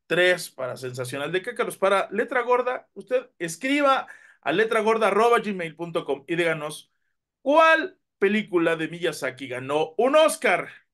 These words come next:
Además, es, creo que, la de las más conocidas, eh, y, híjole, qué épica es. Es toda una travesía épica. Y para, eh,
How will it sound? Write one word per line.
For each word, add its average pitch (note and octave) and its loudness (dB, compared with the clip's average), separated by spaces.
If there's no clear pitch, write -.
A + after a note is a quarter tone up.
Además, B3+ -2
es, B3+ -4
creo G#3 -4
que, F#3 0
la C#3 -4
de C#3+ -4
las C#3+ -2
más G3 -4
conocidas, A3+ 0
eh, D3 0
y, G#3 0
híjole, C#3 -12
qué A#3 6
épica G#3 -2
es. C3 -8
Es A3 -6
toda A#3+ 2
una B3 2
travesía F#3 0
épica. C#3+ -8
Y C4 0
para, B3 4
eh, F#3 6